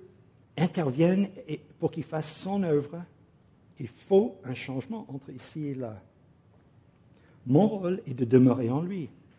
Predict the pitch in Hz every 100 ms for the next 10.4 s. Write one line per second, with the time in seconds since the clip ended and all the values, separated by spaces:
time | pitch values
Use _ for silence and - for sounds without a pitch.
0 | _ 131 - 160 143 180 226 214 165 156
1 | - 214 - - 185 190 262 107 - 151
2 | 160 175 175 214 123 110 - _ _ _
3 | _ _ - 135 139 165 165 143 - 208
4 | 196 - 208 196 - 156 175 175 175 175
5 | 151 165 190 196 185 190 196 131 - -
6 | _ _ _ _ _ _ - 147 135 190
7 | - 123 131 127 175 - 180 143 - -
8 | _ _ _ _ _ _ _ _ - 156
9 | 123 98 - _ _ _ _ 120 135 135
10 | - 139 139 107